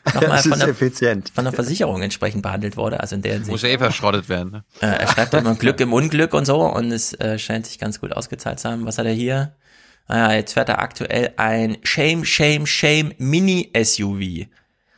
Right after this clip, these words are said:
Speaker 1: das ist
Speaker 3: Hm.
Speaker 1: besonders gut geschrieben, denn erstens,
Speaker 3: Ah.
Speaker 1: ja, er leitet es ein mit dreimal Shame. Das Mini vor S U V schreibt er in Klammern. Es ist genau so, so muss man schreiben. Shame, Shame, Shame, Mini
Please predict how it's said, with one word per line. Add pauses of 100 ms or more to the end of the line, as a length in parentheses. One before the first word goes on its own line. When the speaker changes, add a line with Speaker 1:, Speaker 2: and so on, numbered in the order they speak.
(140)
Speaker 1:
das
ist
Speaker 3:
Hm.
Speaker 1:
besonders
gut
geschrieben,
denn
erstens,
Speaker 3:
Ah.
Speaker 1:
ja,
er
leitet
es
ein
mit
dreimal
Shame. (760)
Das
Mini
vor
S
U
V
schreibt
er
in
Klammern. (640)
Es
ist
genau
so,
so
muss
man
schreiben.
Shame,
Shame,
Shame, (260)
Mini